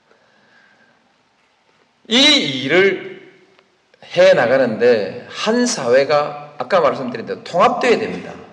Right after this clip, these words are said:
어떻게 통합되느냐? 너와 나의 이해관계가 일치하는 데서 통합되는 것이 제일 쉽습니다. 그러나 이해관계는 이제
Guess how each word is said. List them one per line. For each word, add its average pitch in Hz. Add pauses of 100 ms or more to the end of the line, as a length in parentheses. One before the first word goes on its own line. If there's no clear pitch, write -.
(320)
어떻게 208
통합되느냐? 127 (560)
너와 277
나의 208
이해관계가 277
일치하는 202
데서 175
통합되는 147 (920)
것이 - (240)
제일 143
쉽습니다. - (300)
그러나 151 (240)
이해관계는 202
이제 139